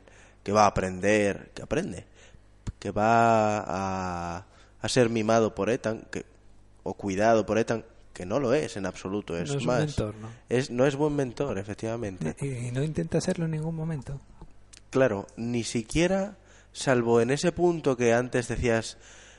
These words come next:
Speaker 1: del, del testamento hológrafo, cuando hace allí el testamento y le declara heredero,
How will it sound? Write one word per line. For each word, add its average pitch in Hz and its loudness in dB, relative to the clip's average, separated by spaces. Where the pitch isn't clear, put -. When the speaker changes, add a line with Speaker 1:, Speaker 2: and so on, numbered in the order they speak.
Speaker 1:
del, 104 2
del 101 -4
testamento 104 -2
hológrafo, 123 -2
cuando 101 -6
hace 98 -4
allí 98 -4
el 92 -8
testamento 123 -6
y 98 -10
le 87 -6
declara 87 -6
heredero, 92 -6